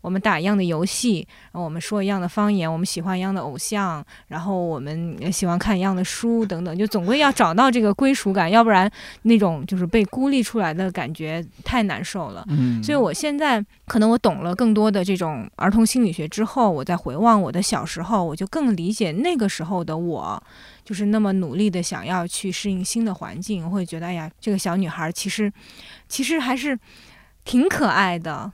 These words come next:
Speaker 1: 嗯，就是其实当下，
Speaker 2: <laughs>
Speaker 1: 在那个当下我是很慌乱的。你刚进入到一个环境，可能也在想，就自己也那么的不起眼儿，
Speaker 2: 嗯。
Speaker 1: 然后老师也不会太注意到我。我记得当时我刚转到新班级，因为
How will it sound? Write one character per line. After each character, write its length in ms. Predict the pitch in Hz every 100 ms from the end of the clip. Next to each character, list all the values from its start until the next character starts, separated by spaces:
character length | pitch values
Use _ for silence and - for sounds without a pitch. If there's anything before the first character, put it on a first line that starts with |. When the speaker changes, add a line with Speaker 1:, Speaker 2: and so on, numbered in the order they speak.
| - -
Speaker 1:
嗯， 480 | 226 196 165 143 208
就 120 | 359
是 100 | 349
其 200 | 311 339
实 200 | 330 381 285 220 190 170 127
当 220 | 370 381
下， 220 | 381 339 254
Speaker 2:
<laughs> 20 |
Speaker 1:
在 140 | 339
那 140 | 349 269
个 80 |
当 200 | 214 269
下 200 | 285 294
我 100 | 190
是 120 | 160 208
很 160 | 202
慌 280 | 175 190 196
乱 260 | 202 175 139
的。 180 | - 180 - _ -
你 100 | 190
刚 180 | 208
进 140 | 214 220
入 60 |
到 160 | 190 165
一 40 |
个 100 | 160
环 280 | 175 139 101
境， 200 | 170 165
可 120 | 165
能 120 | 160 175
也 140 | 143
在 160 | 175 180
想， 340 | 190 104 156 - -
就 120 | - 196
自 140 | 196
己 120 | 180
也 140 | 156 131
那 140 | 208
么 100 | 185
的 80 | 175
不 140 | -
起 340 | - - 185 190
眼 120 | 170
儿， 200 | 90 110
Speaker 2:
嗯。 460 | 156 143 131 117 101
Speaker 1:
然 100 | 170
后 60 | 202
老 120 | 180
师 280 | 170 240 233
也 120 | 190
不 140 | 160
会 120 | 190 202
太 180 | 214
注 200 | 190 214
意 80 | 196
到 160 | 180 175
我。 140 | 156
我 80 | 190
记 140 | 254
得 180 | 262 247
当 200 | 277 277
时 100 | 247
我 120 | 220
刚 220 | 196 240 254
转 100 | 185
到 140 | 190
新 180 | 214 220
班 200 | 220 226
级， 260 | 196 170 185 - - - -
因 100 | 285
为 180 | 330